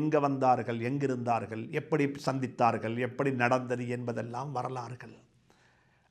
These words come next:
அதை உலமாக்களை அணுகி, நம்பிக்கையான உலமாக்களை அணுகி நீங்கள் படித்துக் கொள்ளுங்கள்.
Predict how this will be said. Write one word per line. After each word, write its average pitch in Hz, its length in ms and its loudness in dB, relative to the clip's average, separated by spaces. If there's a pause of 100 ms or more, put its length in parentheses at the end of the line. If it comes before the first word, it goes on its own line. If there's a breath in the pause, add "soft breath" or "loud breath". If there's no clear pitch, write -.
(160)
அதை 123 160 4 (160)
உலமாக்களை 113 560 2 (100)
அணுகி, 127 320 -4 (1200 soft breath)
நம்பிக்கையான 127 680 6 (100)
உலமாக்களை 113 640 2
அணுகி 113 280 -4
நீங்கள் 104 280 -6
படித்துக் 113 400 -8
கொள்ளுங்கள். 92 440 -12